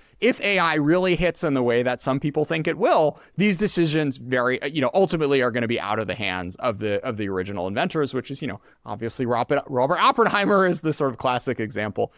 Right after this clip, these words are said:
of, of, of someone who creates something only for it to sort of spin far, um, out beyond what he, what he envisioned. So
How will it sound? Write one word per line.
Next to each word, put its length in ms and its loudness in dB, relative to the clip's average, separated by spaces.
of, 260 0
of, 380 0
of 360 0
someone 280 0
who 100 -2
creates 320 0
something 320 0
only 320 -2
for 140 0
it 100 -2
to 120 -2
sort 180 -4
of 120 -6
spin 320 -6
far, 420 -2
um, 300 -2
out 260 -8
beyond 460 -8
what 220 -10
he, 360 -10
what 200 -6
he 100 -10
envisioned. 480 -10
So 180 0